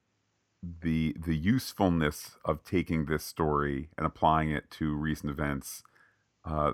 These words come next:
the, the usefulness is, is very present. Um, I don't know how much that was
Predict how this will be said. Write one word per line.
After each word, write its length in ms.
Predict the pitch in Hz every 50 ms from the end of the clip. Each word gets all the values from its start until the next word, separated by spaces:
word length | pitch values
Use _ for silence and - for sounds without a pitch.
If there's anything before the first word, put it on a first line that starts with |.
| -
the, 260 | - 87 87 82 - 85
the 140 | 82 85
usefulness 580 | 85 92 95 85 - - 87 82 78 76 - -
is, 180 | 78 76 73 -
is 220 | - 71 78 71
very 220 | 67 78 71 73 71
present. 640 | - - - 92 87 82 76 73 50 50 - - - _ _ _ _ _ _ _ _ _ _ _ _ -
Um, 640 | 87 85 80 80 78 78 76 76 73 73 71 73 82 - _ _ _ _ _ _ _ _ -
I 80 | - 92
don't 400 | 90 85 - 101 90 90 - -
know 220 | 95 90 87 85
how 260 | 85 - - 87 87 85
much 580 | 82 80 80 78 78 - - - - - - _ _ _ _ _ _ _
that 300 | 82 80 80 80 - -
was 680 | 85 82 80 78 76 73 76 73 71 - - - -